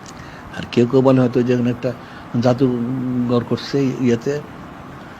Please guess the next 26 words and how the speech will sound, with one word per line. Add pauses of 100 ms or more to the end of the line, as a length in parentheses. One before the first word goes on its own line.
(600)
হ্যাঁ,
সোনার
দিকে,
ওখানে (540)
কিছু
হয়তো
থাকতে
পারে
পাথর।" (720)
আর
অনেকে
চুরি
করে
নিয়ে
গেছে, (180)
কিন্তু
তারা
গুরুত্ব
দেয়
না,
বুঝতে
পারে
না। (1120)
অনেক
বড়
মোটা,